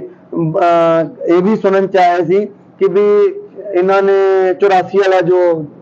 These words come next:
दहाका भाई साहब लेके आ जाऊगा। पर आज जे देखिए,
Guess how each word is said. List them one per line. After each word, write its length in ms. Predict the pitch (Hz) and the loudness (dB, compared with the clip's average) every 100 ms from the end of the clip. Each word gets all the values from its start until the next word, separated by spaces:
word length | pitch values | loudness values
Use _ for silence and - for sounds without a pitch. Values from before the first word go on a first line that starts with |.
| 139 | -4
दहाका 520 | 175 170 131 180 185 | 0 0 0 0 0
भाई 300 | - 185 170 | -2 -2 0
साहब 200 | 180 175 | 0 0
लेके 340 | 165 165 180 | 0 0 0
आ 100 | 165 | 0
जाऊगा। 260 | 139 143 135 113 - - - - 196 | 0 0 -2 -4 -14 -20 -20 -4 0
पर 360 | 185 127 - - - - - - - - - - - - - - - 151 | 2 0 -6 -16 -20 -20 -20 -20 -20 -20 -20 -20 -20 -20 -20 -20 -6 0
आज 180 | 190 190 | 0 2
जे 240 | 202 220 | 0 2
देखिए, 680 | 196 196 151 196 202 151 123 | 2 0 0 0 0 0 -4